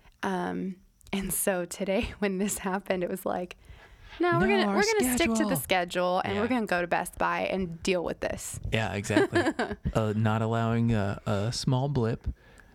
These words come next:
Speaker 2: uh, which is oddly a big blip, like leaving
Speaker 1: Right.
Speaker 2: one cable and you're like, "Hey, guess what? Half or more of the stuff you wanted to do is now undoable. Good luck."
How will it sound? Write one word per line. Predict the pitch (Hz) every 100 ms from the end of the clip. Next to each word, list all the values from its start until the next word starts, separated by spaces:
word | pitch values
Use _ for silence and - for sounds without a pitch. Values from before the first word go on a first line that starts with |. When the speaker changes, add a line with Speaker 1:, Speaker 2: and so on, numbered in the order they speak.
| - _
Speaker 2:
uh, | 107 98 101
which | - 107 -
is | 101 101 - _ - _ _ _ _ - - -
oddly | 104 104 113 104
a |
big | 107 113
blip, | - 92 92 - - - -
like | 92 - -
leaving | 127 117
Speaker 1:
Right. | 104 107 104
Speaker 2:
one | 104 101
cable | 104 101 104 101
and | 98
you're | 104
like, | 117
"Hey, | 151 165 139
guess | 127 135
what? | 143 135 - - - - - - -
Half | - 123 120 - - _ - - -
or | 120 113
more | 110 104
of | 104 104
the | 107
stuff | - 113 104
you | 113
wanted | 120 123
to | 123
do | 127 117 127 - - - - -
is | 127 127
now | 127 123 -
undoable. | 139 135 127 131 123 113 98 110
Good | - 196
luck." | 202 196 170 -